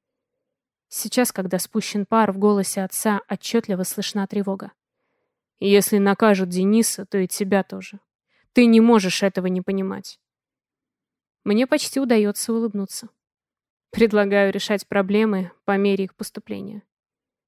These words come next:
Решив, что разговор исчерпан, я иду к двери. Ну и последний вопрос.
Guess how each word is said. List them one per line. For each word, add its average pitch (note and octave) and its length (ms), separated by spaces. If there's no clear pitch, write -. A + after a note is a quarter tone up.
Решив, A#3+ 360
что - 220
разговор A3+ 440
исчерпан, G#3 680
я A#3 260
иду G#3+ 160
к G3+ 60
двери. G3 320
Ну A3 100
и A#3+ 80
последний B3+ 600
вопрос. F#3+ 540